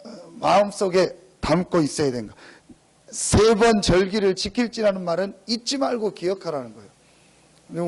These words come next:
우리도 일 년 보면은 무슨 국가적인 절기가 있고 뭐 명절이 있잖아요.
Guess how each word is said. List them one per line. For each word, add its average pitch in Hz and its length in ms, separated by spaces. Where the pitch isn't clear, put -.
우리도 208 300
일 170 160
년 214 200
보면은 180 420
무슨 156 280
국가적인 175 880
절기가 165 440
있고 147 460
뭐 135 140
명절이 180 500
있잖아요. 156 360